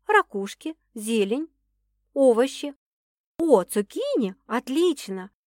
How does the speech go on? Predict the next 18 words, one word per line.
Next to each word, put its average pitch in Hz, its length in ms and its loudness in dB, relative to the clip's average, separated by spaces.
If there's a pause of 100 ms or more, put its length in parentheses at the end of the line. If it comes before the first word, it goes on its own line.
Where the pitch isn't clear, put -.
(140)
Можно 226 380 4
сделать 202 380 0
на 381 120 0
пробу 247 320 2
суп-пюре. 277 600 -2 (1000)
Вы 202 160 0
хотели 220 400 2
ресторан 202 500 0
с - 100 -12
высокой 208 420 -4
кухней, 214 420 -4
сеньор 202 380 -2
Корнели? 220 580 -6 (380)
Ну 233 160 0
что 392 280 2
же, - 160 -12 (360)
мы 349 300 4 (200)
приступаем. 208 920 -6